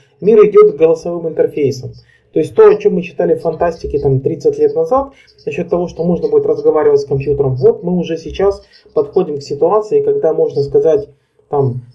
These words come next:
э, «Siri, покажи мне фотки из прошлогоднего отпуска», и она действительно это покажет.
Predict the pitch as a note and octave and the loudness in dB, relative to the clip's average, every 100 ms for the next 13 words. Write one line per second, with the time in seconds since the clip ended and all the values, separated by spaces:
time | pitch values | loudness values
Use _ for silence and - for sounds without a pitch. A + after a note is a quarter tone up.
0 | - - G#2+ B2+ F#3+ E3+ E3 E3 F3 F#3+ | -12 -4 -2 0 0 0 -2 -2 0 0
1 | E3 D3 F3+ - - D3+ C#3 - D#3+ - | 0 -2 -2 -4 -4 -4 -4 -4 -6 -2
2 | E3 D#3 C#3+ D#3 G#3 B3+ - - - - | -2 0 0 2 2 2 -4 -6 -2 -2
3 | D3 F3 F3 D3 F3+ - D3+ D3 C#3+ C#3+ | 0 -2 -4 -6 -10 -4 2 2 2 -2
4 | C#3 A#2+ - | -4 -4 -6